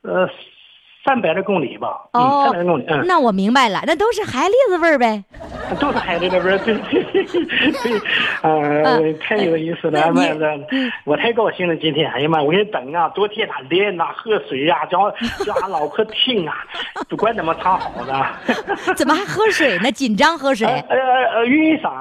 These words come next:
Speaker 2: 啊，晕嗓，哎呀，跟我一样，我这嗓子已经哑了，
Speaker 1: <laughs>
Speaker 2: 录了这个两天的电视节目，已经把嗓子给录哑了。然后呢，
Speaker 1: 嗯，
Speaker 2: 我就，我也紧着喝水呢。
Speaker 1: 太好了。
Speaker 2: 嗯。
Speaker 1: 您说，您说，咱能不能，呃，我，我在沈阳给我女儿哄孩子，咱能不能上沈阳办这个节目，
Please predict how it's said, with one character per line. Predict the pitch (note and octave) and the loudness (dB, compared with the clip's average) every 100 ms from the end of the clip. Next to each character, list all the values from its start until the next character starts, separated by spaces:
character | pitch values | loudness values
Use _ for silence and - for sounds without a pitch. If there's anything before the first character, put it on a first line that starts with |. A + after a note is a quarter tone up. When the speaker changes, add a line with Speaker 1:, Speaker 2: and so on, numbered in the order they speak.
| - | -2
Speaker 2:
啊， | C#4 | 0
晕 | F4 G4 F4 | 2 0 0
嗓， | B3+ F3+ D#3+ | 2 0 0
哎 | G3 | 0
呀， | F#3 | 0
跟 | D#4+ | 0
我 | D#4+ | 0
一 | F3+ F3+ | -2 0
样， | B3+ F#3 | 0 2
我 | F#3 | 0
这 | A#3+ | 0
嗓 | D#4 A3 F3+ | 0 0 0
子 | |
已 | B3 | 0
经 | A#3 A#3+ | 0 0
哑 | F#3+ | 0
了， | G3 A3+ F4+ | 0 -2 -4
Speaker 1:
<laughs> | - E4 | -4 0
Speaker 2:
录 | F#4+ E4+ | 2 4
了 | C#4+ | 2
这 | C#4 C#4+ | 2 2
个 | A#3+ A3 - | 4 4 4
两 | A3+ F#3 | 2 0
天 | E3 C4 C#4 | -2 -2 0
的 | C4+ G#3 F#3 - - - | 2 2 0 -4 -12 -2
电 | E4+ B3+ | 0 0
视 | D4+ | -2
节 | A#3 F3+ | -4 -4
目， | F#3+ G#3+ | -2 -2
已 | |
经 | E3 A#3+ | 0 2
把 | A#3+ | 2
嗓 | - F#3 | 2 -2
子 | D#3+ | -2
给 | G3+ | -4
录 | A3 A3+ | -2 -4
哑 | F3 A2 | -4 -6
了。 | A#2+ D3+ - | -8 -8 -6
然 | F3+ A#3 | -2 0
后 | B3+ G#3+ | 0 0
呢， | G3+ | 0
Speaker 1:
嗯， | - | 2
Speaker 2:
我 | B3+ | 2
就， | B3 | 2
我 | |
也 | A#3 E4 | 2 2
紧 | A#3+ F#3 | 0 -2
着 | F3+ | 0
喝 | G3 | -2
水 | D3+ C3 | -2 -4
呢。 | |
Speaker 1:
太 | C3 | -6
好 | |
了。 | C3+ _ | -12 _
Speaker 2:
嗯。 | A#3 G#3+ D#3+ - | -6 -4 -6 -4
Speaker 1:
您 | E3+ G#3+ | 2 2
说， | A#3 A3 - - | 2 -2 -4 -6
您 | G#3+ | -2
说， | A#3 | 0
咱 | D#3+ F3 | 0 -2
能 | C#4 | -2
不 | |
能， | A#3+ G#3 F#3+ - - | 0 0 0 -4 -4
呃， | D#3+ D#3+ D3+ D#3 | 0 2 0 -2
我， | C3+ D#3 | -2 0
我 | D3+ | 0
在 | D#3+ G#3 | -2 -2
沈 | C#3 | -2
阳 | D3+ F3+ | 0 0
给 | F3 | 0
我 | F3 F3 | 0 0
女 | C3+ | 0
儿 | E3+ D#3+ | 0 0
哄 | - | -4
孩 | A2 D3+ | -8 -6
子， | D3 | -2
咱 | C#3+ | 0
能 | B3 | 0
不 | B3+ | 2
能 | |
上 | A#3 - | -2 -2
沈 | C3 | -2
阳 | F#3+ E3+ | -2 0
办 | E3 D#3+ | -2 -2
这 | D3+ | -8
个 | |
节 | - | -6
目， | D#3+ | -4